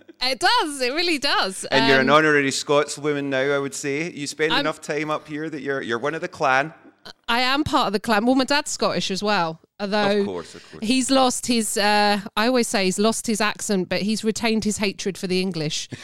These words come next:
Speaker 1: <laughs> which, <laughs> which is such a weird, like, kind of self-hating. I was like,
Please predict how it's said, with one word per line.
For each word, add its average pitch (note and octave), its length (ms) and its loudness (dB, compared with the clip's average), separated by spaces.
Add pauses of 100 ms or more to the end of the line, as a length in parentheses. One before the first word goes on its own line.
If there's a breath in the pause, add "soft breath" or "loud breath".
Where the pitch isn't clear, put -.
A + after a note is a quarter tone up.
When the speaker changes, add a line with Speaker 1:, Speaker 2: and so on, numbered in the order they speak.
(100)
Speaker 1:
<laughs> - 260 -12
which, D#4 320 4
<laughs> - 1400 -2
which F4 680 -2
is G#4 140 -2
such E4+ 340 -2
a F4 60 0
weird, D#4+ 440 0
like, C#4 220 -2
kind C#4+ 180 -2
of C#4 100 -6
self-hating. C4 640 -4
I A#3+ 40 -2
was A3+ 120 -4
like, A#3 160 -2